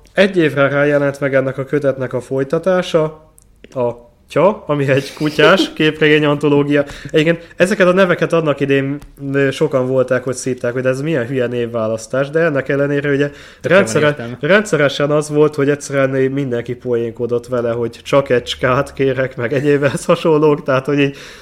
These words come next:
Speaker 1: mentek ugye folyamatosan ugye ezek a különböző fricskák a címadásra.
Speaker 2: És képzeld el, hogyha cicának nevezitek, és ica lett volna, és kérek egy icát.
Speaker 1: Ja, igen.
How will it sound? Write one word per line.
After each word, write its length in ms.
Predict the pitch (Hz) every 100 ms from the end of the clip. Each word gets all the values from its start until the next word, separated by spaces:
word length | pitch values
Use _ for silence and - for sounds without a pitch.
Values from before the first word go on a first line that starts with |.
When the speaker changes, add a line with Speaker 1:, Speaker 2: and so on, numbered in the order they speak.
| - 135
Speaker 1:
mentek 420 | 180 214 139 143
ugye 160 | 135
folyamatosan 720 | 135 151 131 127 131 - 131
ugye 120 | 127 127
ezek 260 | 127 127
a 220 | 127 123 - - - _ -
különböző 580 | 143 135 127 127 131
fricskák 580 | 131 - 135 - 127 123
a 60 | 127
címadásra. 1120 | - 123 123 127 156 160 - 196 214 208 - _ _ -
Speaker 2:
És 80 |
képzeld 300 | - 160 143
el, 100 | 131
hogyha 220 | 117 120 123
cicának 440 | 139 - 120 107
nevezitek, 420 | 117 113 110 107
és 100 | 113 127
ica 240 | 123 123
lett 200 | 113 -
volna, 260 | 117 113 117
és 140 | -
kérek 260 | 127 113 117
egy 140 | 113
icát. 480 | 107 120 107 - -
Speaker 1:
Ja, 380 | 135 131 120 120
igen. 340 | 139 127 113